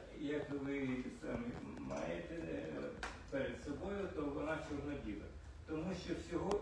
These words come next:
із ста двох листівок тільки п'ять були кольоровими. А видавати книжку кольоровим друком, це буде дуже накладно, це буде коштувати не двісті п'ятдесят, а п'ятсот, мабуть, гривень. Я думаю, що немає сенсу.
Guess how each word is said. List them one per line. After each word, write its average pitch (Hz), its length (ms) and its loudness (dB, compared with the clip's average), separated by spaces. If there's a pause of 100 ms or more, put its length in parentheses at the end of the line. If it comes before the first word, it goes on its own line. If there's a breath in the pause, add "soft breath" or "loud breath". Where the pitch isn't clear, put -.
із - 80 2
ста - 520 2 (220)
двох 147 260 2 (100)
листівок 190 600 -2 (500)
тільки 139 220 0
п'ять 156 400 0
були 147 220 0 (100)
кольоровими. 127 480 0 (560)
А 117 160 2
видавати 147 440 2 (100)
книжку 151 340 -2 (440)
кольоровим 131 600 4
друком, 165 380 0 (100)
це 147 60 -4
буде 131 300 0
дуже 123 340 -2
накладно, 127 600 0
це - 60 -2
буде 120 300 -4 (140)
коштувати 123 380 -6 (520)
не 123 220 -2
двісті 170 320 -2
п'ятдесят, - 460 -4
а - 20 -4
п'ятсот, 110 400 -6 (140)
мабуть, 107 360 -6
гривень. 151 280 -4
Я 120 80 -2
думаю, 120 280 -4
що - 80 -8 (440 loud breath)
немає 117 400 4
сенсу. - 440 -8